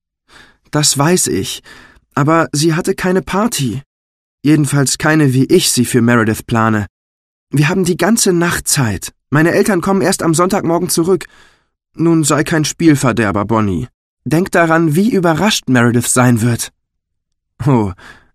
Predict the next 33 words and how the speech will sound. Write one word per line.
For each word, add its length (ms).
sie 240
wird 220
sehr 260
überrascht 540
sein“, 340
dachte 300
Bonnie, 380
„so 240
überrascht, 580
dass 160
sie 80
mir 140
hinterher 320
den 200
Hals 220
umdreht.“ 560
Laut 300
sagte 340
sie, 280
„Meredith 460
wollte 300
keine 280
Party. 460
Ihr 220
war 160
nicht 220
nach 120
Feiern 320
zumute. 540
Es 220
schien 180
ihr 220
irgendwie 580